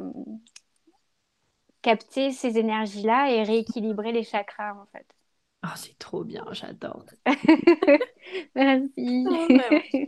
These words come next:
Speaker 2: kiffe. Alors, aujourd'hui, justement, euh, comme on en a discuté avant, on va parler justement de la lune, on va parler de
Speaker 1: Oui.
Speaker 2: manifestation. Mais avant ça, j'aimerais vraiment rebondir sur quelque chose que tu as dit quand tu as dit, « Bah voilà, je me suis lancée, euh,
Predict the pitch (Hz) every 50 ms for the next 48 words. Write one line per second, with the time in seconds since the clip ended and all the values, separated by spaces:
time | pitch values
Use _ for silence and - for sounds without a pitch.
0 | - _ - - 208 208 226 - _ - - - - - - - - - 208 208
1 | 202 196 - - - - - - 220 233 233 240 226 233 269 302 311 262 226 -
2 | 247 226 233 254 277 269 226 196 190 190 190 254 247 247 247 247 247 233 220 208
3 | 185 190 208 - - - 226 - 233 202 190 190 185 202 233 254 285 294 - -
4 | 214 208 190 185 180 180 220 220 214 240 247 254 254 247 233 226 - 165 180 170
5 | 165 - 180 170 170 185 175 - - - 170 185 202 240 277 294 294 294 294 285
6 | 277 - - 208 202 180 175 170 185 190 208 240 247 233 208 202 196 190 233 233
7 | 220 226 220 185 165 180 - - _ - 269 269 285 - - - - - - -
8 | 220 226 208 202 185 208 214 214 - 269 277 285 - - - - - 196 233 226
9 | 220 214 226 214 220 254 311 381 392 - 254 220 233 247 247 226 311 320 - -
10 | - 226 - 226 220 220 233 220 - 277 277 - - 226 226 - - 202 185 180
11 | 175 - 226 262 269 262 226 214 - 202 196 233 226 220 185 185 185 214 233 226
12 | 226 208 202 - - 180 180 185 185 - - 240 240 220 185 175 165